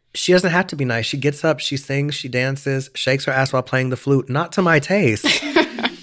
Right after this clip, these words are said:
Speaker 1: You know what I mean? But I'm just like, "Y'all like it? Cool." You couldn't wait to say something about that girl. I don't even like her.
Speaker 2: Me neither.
Speaker 1: And I'm just like, like, I dislike Lizzo. I don't find her appealing. I don't like her music.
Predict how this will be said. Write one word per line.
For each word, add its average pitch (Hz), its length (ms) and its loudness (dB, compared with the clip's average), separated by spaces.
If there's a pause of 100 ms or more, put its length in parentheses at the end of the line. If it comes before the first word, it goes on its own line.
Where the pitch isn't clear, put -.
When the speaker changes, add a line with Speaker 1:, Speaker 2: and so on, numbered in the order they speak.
(140)
Speaker 1:
You 160 180 6
know 165 140 8
what 175 100 8
I 175 100 8
mean? 170 300 6
But 156 140 4
I'm 165 160 4
just 160 200 6
like, 147 220 4
"Y'all 147 200 6
like 151 300 4
it? 143 160 0
Cool." 135 580 2 (320)
You 143 120 0
couldn't 147 380 4
wait 165 280 6
to 151 100 -2
say 139 220 2
something 120 400 -4
about 104 300 -2
that 104 180 -4
girl. - 440 -10
I 139 100 6
don't 165 160 6
even 135 360 4
like 127 420 4
her. 104 460 0 (140)
Speaker 2:
Me 214 140 -2
neither. 190 320 -4
Speaker 1:
And 147 140 4
I'm 147 180 6
just 127 260 0
like, 127 160 0
like, 135 160 4
I 123 140 0
dislike 127 680 -2
Lizzo. 120 320 -2
I 107 120 -2
don't 120 300 -4
find 117 260 -4
her 123 100 -2
appealing. 113 340 -4
I 104 60 -6
don't 113 240 -6
like 117 200 -6
her 110 120 -6
music. 120 640 -8